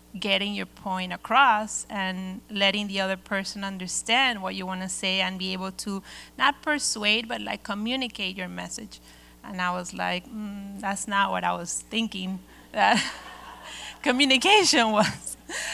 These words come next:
Um, to me, it was more about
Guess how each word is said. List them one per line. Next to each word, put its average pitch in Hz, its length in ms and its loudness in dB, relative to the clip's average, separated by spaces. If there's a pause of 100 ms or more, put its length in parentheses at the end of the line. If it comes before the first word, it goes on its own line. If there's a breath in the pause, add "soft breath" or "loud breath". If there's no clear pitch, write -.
(340 loud breath)
Um, 208 460 4 (100)
to 220 160 0
me, 254 640 4
it 220 120 0
was 220 300 0
more 202 220 6
about 196 520 8